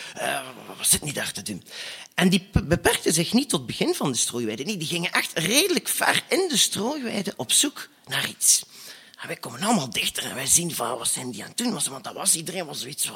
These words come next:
"Weet jij wat ze aan het doen zijn?" En plots, ik ben nu vergeten of dat Ewald was of een van die anderen, vindt er een iets. En hij heeft dat aan Ewald. En Ewald steekt dat ding in de lucht, lijkt een diamantair die kijkt naar een diamant.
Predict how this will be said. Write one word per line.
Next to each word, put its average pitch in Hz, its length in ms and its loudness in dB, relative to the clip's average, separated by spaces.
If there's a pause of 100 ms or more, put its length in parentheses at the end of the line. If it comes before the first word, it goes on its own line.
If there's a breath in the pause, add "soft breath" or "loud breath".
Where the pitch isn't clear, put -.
(140)
"Weet 120 160 -14
jij - 120 -8
wat 160 180 -4
ze 120 60 -6
aan 120 60 -10
het - 80 -14
doen 208 140 -2
zijn?" 240 200 -8 (420 loud breath)
En 156 200 2
plots, - 380 6
ik - 60 -8 (160)
ben 131 120 -6
nu 131 80 0
vergeten 123 380 -2
of 127 80 0
dat - 80 -8
Ewald 139 280 2
was 120 140 0
of 120 200 -6
een 127 140 -6
van 107 140 -2
die 107 120 0
anderen, 180 280 0 (160)
vindt 160 280 2
er 113 120 -4
een 214 180 -6
iets. - 460 -4
En - 120 -16
hij - 80 -14
heeft 175 220 -8
dat 110 120 -10
aan 95 120 -10
Ewald. 185 420 -4 (260 loud breath)
En - 140 -8
Ewald 170 260 0
steekt - 220 -2
dat - 120 -10
ding 151 160 -4
in 127 120 -4
de 87 80 -8
lucht, 165 360 -6
lijkt 120 160 -6
een 127 120 -6
diamantair 120 680 -4
die 120 140 -8
kijkt 170 240 -4
naar 135 100 -6
een 120 140 -4
diamant. 123 560 -4